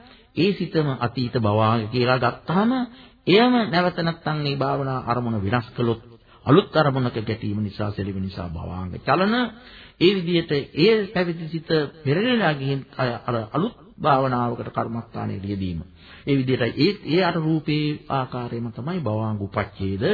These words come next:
ඉතින් මනෝද්වාර වර්ජන, මෙන්න මේ භාවනා අවස්ථාවේදී මනෝද්වාර වර්ජනය හොඳට ගොඩක් වැදගත් වෙනවා. ඇසෙන්, කනෙන්, දිවෙන්, නාසයෙන් මේ විදිහට අර ගැනීම.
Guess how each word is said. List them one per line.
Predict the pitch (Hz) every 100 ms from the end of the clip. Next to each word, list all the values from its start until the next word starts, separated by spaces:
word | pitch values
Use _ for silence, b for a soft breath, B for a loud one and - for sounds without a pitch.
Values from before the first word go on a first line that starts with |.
| 220 - B B
ඉතින් | B 233
මනෝද්වාර | 147 196 202 165 143 123
වර්ජන, | 113 104 95 110 202
මෙන්න | 180 160
මේ | 151 139
භාවනා | 131 165 170 156
අවස්ථාවේදී | 143 131 - 131 127 117
මනෝද්වාර | 113 135 151 135 123 120 117
වර්ජනය | 113 110 110 104
හොඳට | 98 95 107 B B
ගොඩක් | 117 104 95
වැදගත් | 98 147 123 -
වෙනවා. | 98 107 175 165 B B
ඇසෙන්, | - 110 143
කනෙන්, | 135 127 123
දිවෙන්, | 113 113 110
නාසයෙන් | 113 113 107 104
මේ | 104 107
විදිහට | 101 101
අර | - 101
ගැනීම. | 107 110 135